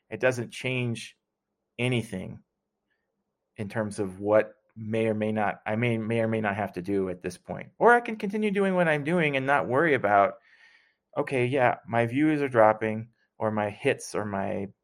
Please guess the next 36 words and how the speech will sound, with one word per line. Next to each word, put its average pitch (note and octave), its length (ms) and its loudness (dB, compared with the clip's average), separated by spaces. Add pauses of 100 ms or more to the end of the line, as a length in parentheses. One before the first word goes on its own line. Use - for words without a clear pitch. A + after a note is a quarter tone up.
(800)
you A2 140 -6
know, F#2 180 -6
visits, C3 520 -2
or A#2 80 0
whatever E3 340 2
it G2+ 60 -2
is, F#2 420 -8
my G#2+ 140 -4
likes," G#2 560 -4 (960)
you G#2+ 100 -10
know, G2 320 -12
and A2+ 140 -4
I A2 60 -4
can A#2+ 120 -14
continue B2 340 -6
to A#2 100 -4
do A#2 40 0
the G#2+ 120 -4
thing G#2+ 180 -4
I G2+ 60 -4
wanna G2 220 -4
do D#3 180 -2
because C3 300 -6
that's A#2 280 2 (100)
honest G#2 600 -4 (560)
in G#2 100 -8
a F#2 60 -6
way. F#2 380 -6 (420)
Or F3 160 8
I F3 60 8
can F3 160 -4
say, C3 480 2 (440)
"Well, B2+ 140 0
regardless D3 520 2
of B2 80 -6
whether B2 480 0